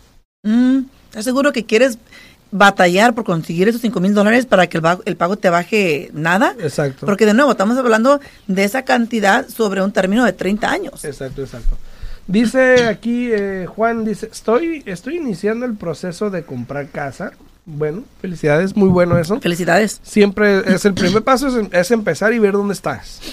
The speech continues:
Speaker 2: para saber qué es lo que se te puede ofrecer, qué es lo que puedes hacer,
Speaker 1: Exacto.
Speaker 2: qué opciones tienes. Si
Speaker 1: ¿Qué
Speaker 2: tienes
Speaker 1: programa?
Speaker 2: que trabajar en algo, bueno, trabajas en eso para que tengas ya idea de cuánto tiempo vas a tardar. Muchas veces cuando te corran el crédito,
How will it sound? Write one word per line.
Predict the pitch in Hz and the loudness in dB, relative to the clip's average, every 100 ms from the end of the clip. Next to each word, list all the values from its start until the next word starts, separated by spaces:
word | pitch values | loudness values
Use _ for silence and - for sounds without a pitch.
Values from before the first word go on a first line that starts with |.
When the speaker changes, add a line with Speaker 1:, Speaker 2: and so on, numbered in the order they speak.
| - - | -14 -12
Speaker 2:
para | 143 | -8
saber | 156 143 156 160 135 - | -6 -4 -6 -8 -16 -10
qué | 180 | -6
es | |
lo | 190 185 | -6 -6
que | 156 | -8
se | 147 | -8
te | 143 135 | -8 -6
puede | 160 165 | -2 -2
ofrecer, | 160 139 190 202 202 | -4 -10 -8 -8 -8
qué | 175 | -8
es | |
lo | 160 | -8
que | 151 | -8
puedes | - 151 147 | -8 -8 -6
hacer, | 135 180 | -6 -4
Speaker 1:
Exacto. | 185 151 | -4 -4
Speaker 2:
qué | 165 | -6
opciones | 156 151 139 139 | -4 -6 -6 -8
tienes. | 196 214 214 214 208 - - - - - | -4 -2 0 -4 -6 -10 -20 -20 -20 -20
Si | - 175 | -10 -4
Speaker 1:
¿Qué | 185 | 0
Speaker 2:
tienes | 180 | 0
Speaker 1:
programa? | 156 185 240 | 2 4 6
Speaker 2:
que | 233 | 6
trabajar | 226 196 175 | 4 0 0
en | 170 | 0
algo, | 180 226 240 | 0 0 0
bueno, | 196 170 | -2 -4
trabajas | 160 147 143 165 151 | -6 -6 -4 -6 -4
en | 151 | -4
eso | 165 208 | -2 -4
para | 196 143 | -6 -10
que | 131 | -12
tengas | 117 143 160 - | -10 -8 -8 -10
ya | 156 151 151 | -6 -4 -4
idea | 151 156 156 | -2 -4 -4
de | 139 | -6
cuánto | 139 139 143 | -6 -6 -4
tiempo | 147 135 139 | -4 -4 -6
vas | 131 | -6
a | 139 | -6
tardar. | 135 160 208 202 - - - - | -2 2 2 0 -10 -20 -20 -14
Muchas | 185 180 208 233 214 | -4 0 2 2 -2
veces | 202 220 220 | -2 -6 -6
cuando | 190 151 | -6 -6
te | |
corran | 127 170 185 | -8 -4 -4
el | 180 | -6
crédito, | 175 185 185 226 262 | -6 -4 -4 -4 -6